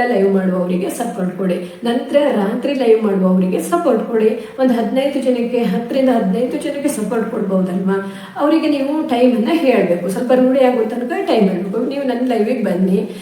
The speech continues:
ನಿಮ್ದು ಲೈವ್ ಟೈಮಲ್ಲಿ, ಟೈಮಲ್ಲಿ ನಾನು ಲೈವ್ ಇಟ್ಕೊಳ್ಳಲ್ಲ, ನಾನು ಬೆಳಿಗ್ಗೆ ಇಟ್ಕೊಂಡಿದ್ದೀನಿ, ನೀವು ಬನ್ನಿ, ನಿಮ್ಮ ಲೈವ್ ಟೈಮಲ್ಲಿ ನಾನು ಇಟ್ಕೊಳ್ಳಲ್ಲ ಅಲ್ವಾ, ನೀವು ಬರ್ಬೋದು" ಅಂತ ಬನ್ನಿ ಅಂತ ಹೇಳಿದಾಗ ಅವರಿಗೂ ಡಬ್ಲ್ಯೂ ಎಚ್ ಬೇಕಾಗತ್ತಲ್ವಾ, ಅವರು ಕೂಡ ಬರ್ತಾರೆ. ಓಕೆನಾ?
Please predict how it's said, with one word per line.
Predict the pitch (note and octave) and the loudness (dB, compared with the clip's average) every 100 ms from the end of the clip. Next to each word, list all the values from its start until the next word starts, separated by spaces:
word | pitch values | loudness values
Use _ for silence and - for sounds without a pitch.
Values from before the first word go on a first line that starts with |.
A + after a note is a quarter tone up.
| - B3+ | -10 0
ನಿಮ್ದು | D4 D4 C4+ | 2 2 4
ಲೈವ್ | B3+ B3+ - | 6 6 4
ಟೈಮಲ್ಲಿ, | A#3 B3+ A#3 A#3+ B3+ | -2 -2 -2 0 0
ಟೈಮಲ್ಲಿ | A#3+ A3+ A#3+ A#3+ A#3+ C4 | 0 0 0 0 0 0
ನಾನು | C4+ G#3+ A3 | 0 0 2
ಲೈವ್ | G3 G3+ - | 4 4 2
ಇಟ್ಕೊಳ್ಳಲ್ಲ, | - - G#3 G3+ A3+ | -4 -4 -6 -4 -4
ನಾನು | D4+ D4 | -2 0
ಬೆಳಿಗ್ಗೆ | A#3+ G#3+ G#3 | 0 2 2
ಇಟ್ಕೊಂಡಿದ್ದೀನಿ, | F#3 F#3 G#3 F#3+ G3+ A#3+ - - - - | 0 -2 0 0 0 0 -4 -10 -16 -4
ನೀವು | C#4+ C4 | -2 2
ಬನ್ನಿ, | A3+ A3+ G#3 | 2 2 2
ನಿಮ್ಮ | A3 C4 C4 C4 | 2 2 2 2
ಲೈವ್ | B3 A#3 A#3 | 2 2 0
ಟೈಮಲ್ಲಿ | A#3 A3 A3 | -2 0 0
ನಾನು | A3 G3 | 2 0
ಇಟ್ಕೊಳ್ಳಲ್ಲ | G3+ - B3 G#3+ G#3 | -2 -2 -2 0 0
ಅಲ್ವಾ, | G3 F3+ A3+ | -2 -2 2
ನೀವು | B3 | 2
ಬರ್ಬೋದು" | G#3+ G3 F#3 F3+ F3 | 2 0 2 0 -2
ಅಂತ | G3+ - | -4 -4
ಬನ್ನಿ | C4+ B3+ C4 C4 | -2 0 0 0
ಅಂತ | A#3 A3+ | -2 -2
ಹೇಳಿದಾಗ | A#3 B3 A#3+ | -2 -2 0
ಅವರಿಗೂ | A#3+ A#3+ - C4+ - - - - - - - - | 0 0 -2 -4 -8 -10 -14 -20 -20 -20 -14 -2
ಡಬ್ಲ್ಯೂ | B3 A3+ A3 A3 | 0 2 2 0
ಎಚ್ | A3+ | 0
ಬೇಕಾಗತ್ತಲ್ವಾ, | G#3+ F#3+ F#3 F#3 G3 F#3 A#3+ - - | 0 0 0 0 0 0 0 0 -2
ಅವರು | F4+ G4 | 4 6
ಕೂಡ | D#4 | 6
ಬರ್ತಾರೆ. | D#4+ - G#3+ G3 - A3 - - - - | 4 2 2 -2 -6 -6 -8 -10 -14 -6
ಓಕೆನಾ? | A#3 - A#3+ A#3+ B3 | -4 -4 -4 -4 -6